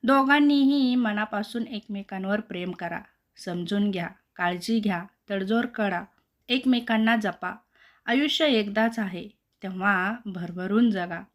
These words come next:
आणि जीवनाचा पुरेपूर आनंद लुटा. तेव्हा हा छोटासा व्हिडिओ तुम्हाला कसा वाटला नक्की सांगा. पुन्हा भेटू अशाच एका नवीन व्हिडिओसोबत.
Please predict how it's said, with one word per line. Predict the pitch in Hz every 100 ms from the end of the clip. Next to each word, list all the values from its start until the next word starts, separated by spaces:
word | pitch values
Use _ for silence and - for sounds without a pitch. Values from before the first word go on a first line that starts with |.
| _ _ _ -
आणि | 175 180
जीवनाचा | 185 175 170 185 - 202 185 185 202 _
पुरेपूर | 190 185 190 - 220 196 214 226
आनंद | 190 180 175 185
लुटा. | 214 180 175 165 _ _ _ _ _ _ _ _ _ _ _ _ _
तेव्हा | 180 170 190 190 180
हा | 190
छोटासा | 190 - 180 180 196 202
व्हिडिओ | 190 185 196 214 220 208
तुम्हाला | 196 196 190 208
कसा | - 220 254
वाटला | 240 208 208 214 - _ _ _
नक्की | 208 196 - 269
सांगा. | 262 208 202 254 - _ _ _ _
पुन्हा | 254 277 294
भेटू | 269 262 269 269 -
अशाच | 208 233 233
एका | 226 214 196 196 220 -
नवीन | 208 226 262
व्हिडिओसोबत. | 226 196 190 196 208 175 175